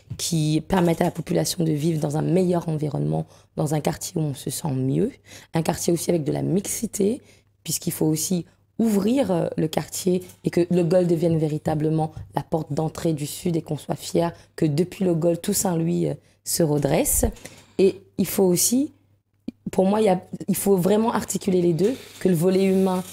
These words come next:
que ce soit en termes de chômage, en termes de, d'éducation à la parentalité, en termes de, d'accompagnement,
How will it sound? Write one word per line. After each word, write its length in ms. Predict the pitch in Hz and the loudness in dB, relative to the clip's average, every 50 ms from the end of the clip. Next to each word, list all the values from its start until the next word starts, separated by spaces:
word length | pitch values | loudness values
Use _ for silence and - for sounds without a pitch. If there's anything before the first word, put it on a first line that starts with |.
| - - - | -18 -10 -8
que 80 | - | -4
ce 100 | 156 175 | -2 -2
soit 160 | 170 - 185 | 0 0 2
en 100 | 170 165 | 2 2
termes 280 | 165 - 170 165 160 160 - - | 2 2 2 2 0 -2 -2 -2
de 120 | - 160 | -2 -2
chômage, 600 | 156 - - 180 180 180 180 180 175 180 175 - - - - _ _ | 0 2 2 2 2 4 2 2 2 0 0 -4 -8 -16 -20 _ _
en 100 | 156 160 | -2 -2
termes 280 | 160 - 170 165 165 160 | 2 2 2 2 4 4
de, 260 | 160 170 165 160 160 - - - - _ _ _ _ _ - | 4 4 4 2 0 -4 -12 -20 -20 _ _ _ _ _ 0
d'éducation 640 | 156 165 170 151 165 - 180 165 - - 185 175 | 2 2 4 2 2 2 0 0 2 0 0 0
à 60 | 170 165 | 2 0
la 100 | 160 160 | 0 0
parentalité, 1000 | - 175 160 156 170 156 - 170 165 170 165 - - - 190 185 180 180 175 - - _ _ _ - - | 0 -2 0 0 -2 0 0 0 0 0 -2 -4 -2 0 2 4 4 2 0 -4 -14 _ _ _ -4 -4
en 80 | 160 | -4
termes 280 | - - 175 170 170 160 | 0 0 2 2 2 2
de, 340 | 156 160 160 156 156 156 160 | 4 4 4 4 4 2 0
d'accompagnement, 840 | 165 160 165 160 - 185 180 - - 185 180 180 180 180 180 180 180 | 0 0 -2 0 2 0 0 2 2 2 2 2 2 2 2 0 0